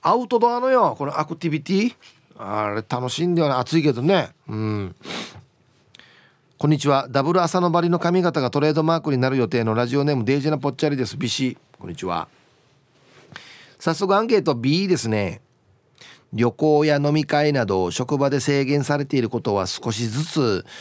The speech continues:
緩和されてはいますが、私が勤めているところは寝たきりの患者さんや免疫力が低下している方も多いんで、いろんな感染症でも職員が持ち込んできたことが原因と言われることが多く、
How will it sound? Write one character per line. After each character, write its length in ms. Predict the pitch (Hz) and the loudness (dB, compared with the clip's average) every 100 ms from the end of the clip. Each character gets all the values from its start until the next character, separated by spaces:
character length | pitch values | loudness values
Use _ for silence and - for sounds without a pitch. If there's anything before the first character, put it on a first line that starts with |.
| - - | -20 -8
緩 260 | 95 101 | -4 0
和 120 | 127 | 0
さ 140 | 123 151 | 0 -2
れ 80 | 156 | 0
て 120 | 135 | -2
は 80 | 101 | 0
い 60 | |
ま 100 | 117 | -2
す 160 | 117 90 | -4 -4
が、 300 | 80 82 - - - | -4 -4 -6 -16 -12
私 380 | - 90 - 101 | -8 -6 -6 -2
が 100 | 139 | -2
勤 240 | - 156 156 | -2 0 0
め 80 | |
て 100 | 156 | 2
い 60 | 185 | 2
る 80 | 160 | 0
と 100 | 135 | -4
こ 100 | 123 | 0
ろ 120 | 120 | 0
は 280 | 113 110 - - - - | 2 -2 -4 -16 -12 -6
寝 100 | 95 | -4
た 140 | 104 | -4
き 140 | 123 | 0
り 100 | 131 | 0
の 80 | 160 | 2
患 220 | 160 143 | 0 -2
者 100 | 131 | -2
さ 120 | 113 135 | -2 0
ん 120 | 139 | 2
や 300 | 143 143 - - - | 2 0 -6 -16 -4
免 200 | 127 135 | 0 4
疫 260 | 151 147 214 | 2 2 0
力 140 | 180 | 2
が 120 | 123 | 0
低 160 | 139 139 | 0 0
下 120 | 147 | -2
し 100 | - | -2
て 40 | 107 | -4
い 40 | |
る 60 | 110 | -4
方 220 | 120 135 | -2 -2
も 220 | 101 113 | 0 0
多 80 | 127 | 0
い 60 | |
ん 100 | 95 | -2
で、 320 | 82 82 82 - _ _ _ | -4 -8 -10 -16 _ _ _
い 100 | 123 | -4
ろ 100 | 117 | -2
ん 60 | 117 | 0
な 80 | 151 | 0
感 160 | 170 | 0
染 180 | 147 160 | 0 0
症 180 | 147 175 | 2 2
で 100 | 147 | 2
も 180 | 135 131 | 0 0
職 260 | 165 180 | 0 2
員 80 | 175 | 2
が 100 | 147 | 4
持 120 | 143 | 2
ち 80 | - | 0
込 120 | 156 | -2
ん 40 | 151 | -2
で 80 | 151 | -2
き 80 | |
た 100 | - | -4
こ 100 | 127 | -2
と 100 | 120 | 0
が 140 | 110 113 | 0 0
原 140 | 127 | 0
因 220 | 139 147 | 2 0
と 80 | 127 | 2
言 100 | 131 | 2
わ 100 | 139 | 2
れ 60 | 143 | 2
る 80 | 131 | 0
こ 80 | |
と 120 | 123 120 | -2 0
が 80 | |
多 160 | 127 131 | 0 0
く、 320 | - 104 - | -2 -2 -4